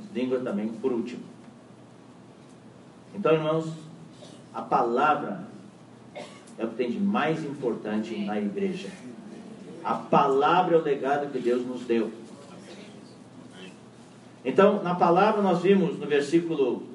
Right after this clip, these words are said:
oito, temos a palavra da sabedoria e a palavra do conhecimento.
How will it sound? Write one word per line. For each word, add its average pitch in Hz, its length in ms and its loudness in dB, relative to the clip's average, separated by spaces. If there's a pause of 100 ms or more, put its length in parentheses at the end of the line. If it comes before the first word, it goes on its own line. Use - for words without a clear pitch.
(300)
oito, - 400 6 (340)
temos 160 260 6
a 156 100 2
palavra 170 760 2 (280)
da 117 120 -2
sabedoria 170 880 2 (560)
e 113 80 -4
a 117 60 0
palavra 113 460 0
do 113 80 -6
conhecimento. 113 680 -4